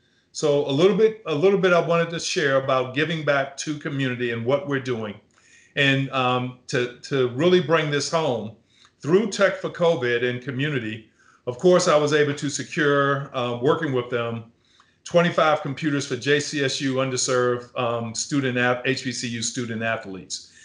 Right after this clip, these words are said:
And we can't boil the ocean, guys. I'm not gonna sit here and say that, but we're trying our best to make a difference in education, especially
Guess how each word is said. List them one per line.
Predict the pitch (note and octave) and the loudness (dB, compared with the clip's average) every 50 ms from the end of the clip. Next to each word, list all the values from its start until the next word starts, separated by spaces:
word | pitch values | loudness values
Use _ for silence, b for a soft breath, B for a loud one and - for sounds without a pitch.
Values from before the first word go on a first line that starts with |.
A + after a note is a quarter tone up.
| B B B B | B B B B
And | B2+ B2+ B2+ | 0 2 4
we | C3 F3 G3+ | 4 2 2
can't | G3 - A#3+ A3+ G#3+ G#3+ F3 C#3+ | 2 0 2 2 4 2 2 4
boil | D#3 F3 F3+ F3+ F3 E3 | 4 6 8 8 6 6
the | C#3+ C3 C3 C#3+ D3 D3 - _ | 4 2 2 2 2 2 0 _
ocean, | D#3 C#3+ - - G#2 | -4 -4 -4 -6 -8
guys. | G#2 G#2+ G#2+ G#2+ G#2+ G#2+ G#2+ A2 | -6 -6 -6 -6 -6 -8 -8 -8
I'm | B2 C3+ | -6 -6
not | C#3+ C#3 | -6 -4
gonna | C#3+ C3+ | -4 -6
sit | B2+ - - D3+ | -6 -4 -4 -2
here | D3 C#3+ C#3 B2 | 0 0 0 0
and | A2 A2 | -2 -4
say | - - D#3 D3+ D3 | -2 -2 0 0 0
that, | A#2+ A2 G#2+ G#2 - - b b b b b b _ | 0 -2 -4 -4 -8 -12 b b b b b b _
but | C3 B2+ | 0 2
we're | C#3 E3 | 2 2
trying | D#3+ - - F3 E3 E3 E3 D3+ | 0 2 2 4 4 4 4 2
our | D3 C#3 B2+ A2+ | 2 0 2 2
best | C#3+ D#3 D3 C#3 - - - | 2 2 2 2 -2 -6 -8
to | C#3 | -6
make | A#2+ C3 C#3 - | -2 -2 -2 -2
a | - A2+ A2 | -2 -8 -4
difference | A2 C3+ C#3+ - - C#3+ - - - | -2 -2 -2 0 -2 -6 -6 -8 -8
in | - - A#2+ | -8 -4 0
education, | B2+ C3+ C3 B2 A#2 A2 - A#2+ B2+ A#2+ - - _ _ - F#2+ F#2+ | 0 0 0 -2 -10 -6 -4 -4 -4 -4 -6 -12 _ _ -16 -14 -12
especially | G#2+ G#2 - - - C#3 D3 D3+ - F3+ F3 F3 E3+ - | -10 -10 -12 -2 0 0 0 0 -2 -2 -4 -4 -4 -6